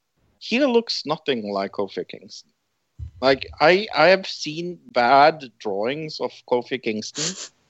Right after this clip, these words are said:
in my life, but he looked like generic Mac,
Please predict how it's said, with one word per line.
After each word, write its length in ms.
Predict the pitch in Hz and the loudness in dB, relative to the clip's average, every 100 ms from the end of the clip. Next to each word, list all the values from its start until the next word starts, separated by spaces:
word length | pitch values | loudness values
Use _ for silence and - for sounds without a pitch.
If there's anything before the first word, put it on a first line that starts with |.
| _ _ | _ _
in 140 | 147 151 | -4 0
my 160 | 147 | 4
life, 360 | 147 156 175 - - _ _ _ _ _ _ _ _ - | 4 4 2 -4 -20 _ _ _ _ _ _ _ _ 2
but 280 | 139 139 - - _ _ _ | 4 4 -4 -20 _ _ _
he 520 | - - - - 180 269 | -16 -12 -8 -4 0 2
looked 400 | 170 127 - - | 2 2 -2 -2
like 280 | 104 104 - _ | 0 0 -2 _
generic 720 | - 117 113 117 127 131 - - - - | -2 0 2 2 2 0 -2 -16 -16 -10
Mac, 720 | 110 113 113 117 117 113 117 | -2 0 2 4 4 2 0